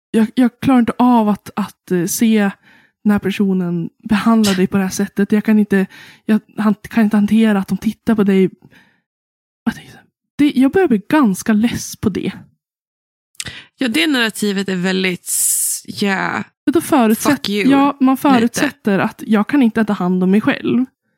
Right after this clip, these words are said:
Speaker 2: Mm.
Speaker 1: Jag, jag är så pass naiv att jag inte kan, ja, men, ta hand om mina relationer.
Speaker 2: Och det har man, alltså, det har man ju som, alltså, som, det har man ju varit med om att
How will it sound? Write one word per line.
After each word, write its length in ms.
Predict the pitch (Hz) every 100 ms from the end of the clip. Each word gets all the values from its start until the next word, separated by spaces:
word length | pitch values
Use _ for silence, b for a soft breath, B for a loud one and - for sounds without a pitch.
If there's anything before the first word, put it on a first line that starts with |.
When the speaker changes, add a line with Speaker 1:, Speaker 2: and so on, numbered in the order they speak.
| -
Speaker 2:
Mm. 280 | 202 185 202 _
Speaker 1:
Jag, 400 | - 233 240 214
jag 320 | 208 214 247 233
är 100 | 202
så 260 | 202 190
pass 320 | 202 202 202 208
naiv 600 | 196 202 226 196 202 240 _ b b
att 220 | - 196
jag 160 | 202 185
inte 200 | 190 -
kan, 300 | - 180 208 - _ _ _ _ _ _ _ _ _ -
ja, 100 | 214
men, 260 | 185 180
ta 180 | - -
hand 500 | 196 269 330 196 180 - _ _ _ _
om 160 | - 196
mina 260 | 185 175 175
relationer. 420 | 175 190 294 247
Speaker 2:
Och 60 | 208
det 160 | 214 359
har 240 | 466 466
man, 80 | 262 -
alltså, 200 | 233 240
det 140 | 214
har 300 | 202 226 392
man 140 | 269 185
ju 100 | 180
som, 360 | - 185 180 -
alltså, 260 | 185 190
som, 360 | 180 185 180 185 _ _ _ _ _ _ _ _ _ _ _ -
det 60 |
har 100 | 196
man 160 | 262 359
ju 80 | 339
varit 200 | 233 208
med 320 | 185 160 85
om 120 | 90
att 380 | 82 - _ -